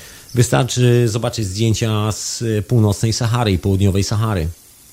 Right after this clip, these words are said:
Sahara, takie miejsce, gdzie jest tylko piasek, nic więcej.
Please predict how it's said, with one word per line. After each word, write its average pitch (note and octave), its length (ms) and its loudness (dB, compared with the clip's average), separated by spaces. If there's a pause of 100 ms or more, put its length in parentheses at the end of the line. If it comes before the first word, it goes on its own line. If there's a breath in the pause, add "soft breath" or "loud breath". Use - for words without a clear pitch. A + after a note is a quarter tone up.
(960 loud breath)
Sahara, B2+ 400 0
takie - 200 -4
miejsce, D#3+ 280 0
gdzie A#2+ 100 -4
jest G#2 100 -4
tylko D#3 200 0
piasek, - 500 -6 (220)
nic C3 160 2
więcej. E2 460 -2